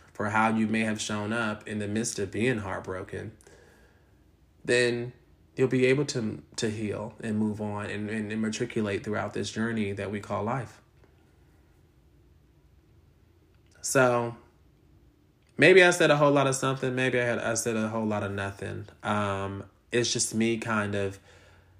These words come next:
having a conversation with myself and allowing you in on that conversation with myself. It may not make sense now. It may not make sense later. It may make sense two years from now, what I said. I'm not sure. But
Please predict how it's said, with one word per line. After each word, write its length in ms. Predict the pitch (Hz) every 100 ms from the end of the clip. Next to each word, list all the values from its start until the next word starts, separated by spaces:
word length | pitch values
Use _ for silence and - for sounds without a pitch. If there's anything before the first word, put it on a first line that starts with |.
| - - -
having 320 | 156 160 143
a 40 |
conversation 600 | 147 123 113 117 107 110
with 200 | 104 98 98
myself 640 | 95 - 98 95 95 - - -
and 400 | 107 101 101 98
allowing 440 | 107 110 113 110 104
you 160 | 104
in 180 | 101 101
on 160 | 101 104
that 160 | 98
conversation 640 | - 107 107 107 104 107 107
with 160 | 107
myself. 520 | 110 104 - 107 107
It 100 | 104
may 180 | 104 110
not 220 | 110 110
make 180 | 113 107
sense 280 | - 107 110
now. 340 | 110 117 123
It 120 | 113 98
may 180 | 98
not 200 | 98 98
make 200 | 101 101
sense 240 | - 104 113
later. 300 | 107 117 120
It 40 |
may 180 | 98 95
make 280 | 101 101 104
sense 300 | - 110 -
two 160 | - 131
years 320 | 131 156 156
from 120 | 107
now, 220 | 92 90
what 120 | 98
I 100 | 92
said. 320 | 95 - 98 101
I'm 200 | 107 113
not 220 | 113 113
sure. 400 | - 131 95 95 - - - -
But 360 | 127 117 110